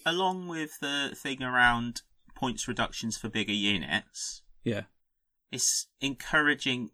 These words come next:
Speaker 1: Age of Sigmar to be played at a higher points cost, points level.
Speaker 2: Yeah,
Speaker 1: Because
Speaker 2: yeah.
Speaker 1: uh,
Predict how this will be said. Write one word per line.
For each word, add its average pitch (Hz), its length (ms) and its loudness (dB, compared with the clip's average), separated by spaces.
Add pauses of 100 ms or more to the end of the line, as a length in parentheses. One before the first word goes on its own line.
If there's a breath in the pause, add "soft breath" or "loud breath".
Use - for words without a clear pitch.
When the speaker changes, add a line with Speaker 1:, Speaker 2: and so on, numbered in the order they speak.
Speaker 1:
Age 123 360 4
of 113 80 -4
Sigmar - 720 -2
to - 100 -14
be 80 120 -8
played 85 380 0
at 78 140 2
a - 40 0
higher 104 520 6
points - 480 -4
cost, - 420 0 (120)
points 123 320 -2
level. 143 340 0 (140)
Speaker 2:
Yeah, 135 360 8 (200)
Speaker 1:
Because 120 260 2
Speaker 2:
yeah. 110 60 6
Speaker 1:
uh, - 80 2